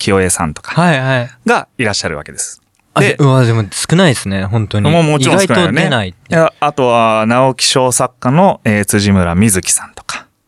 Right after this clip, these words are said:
Speaker 2: はいはい。
Speaker 1: はい。で、アニメキャラも、やっぱ数人いらっしゃいまして、
Speaker 2: はい。
Speaker 1: まあ、僕のヒーローアカデミアの虎っていうキャラクターだったりとか。
Speaker 2: はい。どこの主人公？
Speaker 1: え、主人公じゃない。
Speaker 2: 主人公じゃない。
Speaker 1: まあ、キャラクターでいるんです。
Speaker 2: はいはい。
Speaker 1: 虎っていう
Speaker 2: はい。
Speaker 1: キャラクターがね。で、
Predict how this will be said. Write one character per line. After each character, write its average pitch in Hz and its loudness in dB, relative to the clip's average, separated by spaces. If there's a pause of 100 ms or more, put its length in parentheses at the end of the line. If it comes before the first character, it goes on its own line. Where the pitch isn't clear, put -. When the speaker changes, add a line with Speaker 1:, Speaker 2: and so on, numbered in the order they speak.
(140)
Speaker 2:
は 123 4
い 110 4
は 117 4
い。 101 -2
Speaker 1:
は 104 -4
い。 - -18 (240)
で、 190 0
ア 160 0
ニ 220 4
メ 226 2
キ 214 0
ャ - 2
ラ 156 0
も、 90 -10 (420)
や 139 -4
っ 120 0
ぱ 107 0
数 127 0
人 110 2
い 113 0
ら 104 0
っ 98 -2
し - -2
ゃ 95 0
い - 0
ま 85 0
し - -2
て、 80 -4
Speaker 2:
は 156 2
い。 117 -8
Speaker 1:
ま 131 2
あ、 - -2
僕 180 -2
の 214 2
ヒ 135 0
ー 131 4
ロ 127 4
ー - -8
ア 110 -4
カ 127 -2
デ 120 2
ミ 101 4
ア 82 -2
の 80 -12
虎 110 -2
っ - -10
て - -4
い 92 2
う 90 -2
キ 95 -8
ャ 90 -2
ラ 87 -6
ク - -18
タ 82 -8
ー - -6
だ 73 -16
っ - -20
た - -14
り 73 -14
と - -18
か。 - -6
Speaker 2:
は 127 -2
い。 120 -8
ど 156 0
こ 202 0
の 180 2 (120)
主 - -2
人 170 -2
公？ 92 -6 (380)
Speaker 1:
え、 160 2
主 - -2
人 117 -2
公 - -2
じ 160 -6
ゃ - -8
な 107 -8
い。 - -8
Speaker 2:
主 175 -2
人 180 2
公 123 0
じ 104 -2
ゃ 104 0
な - 0
い。 - -2
Speaker 1:
ま - -4
あ、 - -8
キ - -18
ャ 127 -2
ラ 110 0
ク 104 -2
タ 104 -6
ー - -14
で 127 -4
い - -4
る 104 -4
ん - -6
で 76 -12
す。 - -20
Speaker 2:
は - 0
い 127 0
は 123 0
い。 117 0
Speaker 1:
虎 110 -2
っ - -16
て 113 -12
い 78 -10
う 71 -20
Speaker 2:
は 120 -2
い。 110 -10
Speaker 1:
キ - -4
ャ 110 -2
ラ 101 -4
ク - -20
タ 95 -2
ー - -4
が 107 -2
ね。 226 0 (360)
で、 - -2